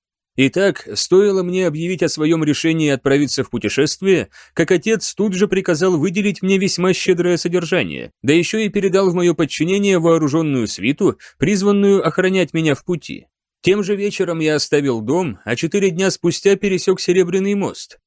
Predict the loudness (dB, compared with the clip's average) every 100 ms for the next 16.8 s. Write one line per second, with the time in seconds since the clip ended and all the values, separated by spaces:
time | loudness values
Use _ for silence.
0 | _ 0 2 0 2 2 0 -2 2 0
1 | 0 -4 -4 -2 0 2 2 2 0 0
2 | 2 0 0 -2 0 0 2 0 0 -2
3 | -2 0 -2 -2 0 0 0 -4 -8 -14
4 | -8 0 2 4 2 0 -2 -2 -2 -2
5 | -4 -4 -4 -4 0 0 0 -2 -2 0
6 | 0 2 2 0 0 0 -2 0 0 2
7 | 0 -2 -2 0 0 0 -6 -10 -10 -10
8 | -10 -2 0 2 0 -2 -2 -2 -2 -2
9 | -2 -4 -12 -16 -20 _ _ _ _ 0
10 | 2 2 0 0 0 0 -2 -2 0 0
11 | -2 -4 0 2 2 0 0 -2 -2 -2
12 | -2 0 2 2 2 0 0 -2 0 0
13 | 0 0 -2 _ -2 0 -2 -2 -2 -4
14 | -2 0 0 0 0 0 0 0 0 0
15 | 0 0 0 0 -2 0 0 2 2 4
16 | 4 4 0 -2 -8 -16 -18